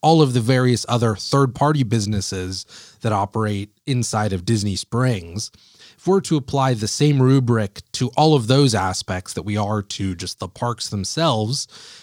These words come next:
it creates a situation where you're gonna have smaller restaurants or other restaurants around these parks opened and, and falling within guidelines to open and have that ability to operate,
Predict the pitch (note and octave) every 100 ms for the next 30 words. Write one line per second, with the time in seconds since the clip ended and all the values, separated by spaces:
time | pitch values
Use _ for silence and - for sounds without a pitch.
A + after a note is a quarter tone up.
0 | _ _ B2+ - - C3+ C#3 - A#2+ C3
1 | - A#2+ A#2 A2 - G#2+ G#2 G#2 G#2+ G#2+
2 | G#2+ F#2 G2+ G2 F2+ F2 _ _ _ _
3 | - - D#3+ F#3+ D#3+ A#2+ G2+ - G2+ F#2
4 | A2 - - E3+ C3+ A#2+ - - G#2 G2
5 | G2 - G#2 A2 G2+ F#2+ F#2 F2+ - F#2+
6 | G2 _ - _ _ _ _ _ - C#3
7 | C3 G#2+ F#2+ F#2 _ A2+ G#2 G2 - A2
8 | G2+ F#2+ - B2+ A#2+ G#2+ C#3 C#3 A2+ G#2
9 | G2+ F#2+ F#2+ - - G#3 A#2 G2+ A2 G#2+
10 | G#2 G2 G2+ G2 - F3+ E3+ B2 G2+ F#2
11 | F#2 F#2+ F#2 F2+